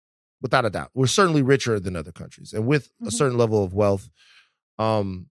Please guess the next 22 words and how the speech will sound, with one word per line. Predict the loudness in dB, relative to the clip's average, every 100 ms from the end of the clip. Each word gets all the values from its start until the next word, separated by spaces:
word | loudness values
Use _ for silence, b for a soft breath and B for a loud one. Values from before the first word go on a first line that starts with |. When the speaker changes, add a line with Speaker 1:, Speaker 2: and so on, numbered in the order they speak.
| _ _ _ _ _ _ _ _ _ _ -8
Speaker 1:
when | -6
I |
say | -4
richer, | -4 -4 -6
I |
mean | -10 -12 -8
overall. | -8 -8 -10 -10 -12 -8
With, | -8 -8
like, | -10 -12 -6
with | -6
a | -2
certain | -2 0 0
level | 2 0
of | -2
wealth, | -2 -2 -2 -8 _ _ _ _ _ _ _ -4
there | -2 -2
comes | -2 -2 -2 -4 -8 -6
more | -6 -4
access | -6 -6 -6 -6 -8 -10
to | -10
different | -10 -10 -10
things. | -8 -8 -10 -18